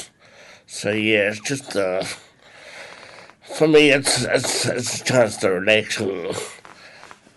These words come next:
and, uh, really be a bit of a funny guy on a, <laughs> on a Friday afternoon.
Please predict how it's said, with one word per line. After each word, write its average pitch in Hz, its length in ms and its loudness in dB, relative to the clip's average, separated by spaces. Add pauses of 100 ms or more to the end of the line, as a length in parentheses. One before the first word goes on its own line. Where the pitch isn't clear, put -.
(500)
and, 95 340 -8
uh, 92 340 -4 (460)
really 107 640 -4 (920)
be 117 120 -2
a 110 60 -4
bit 110 160 -6
of 110 120 -10
a 107 80 -10
funny 123 300 -2
guy 107 360 -4
on 107 240 -4
a, 104 340 0 (440)
<laughs> - 460 -14
on 131 160 4
a 117 100 4
Friday 123 440 6
afternoon. 127 720 4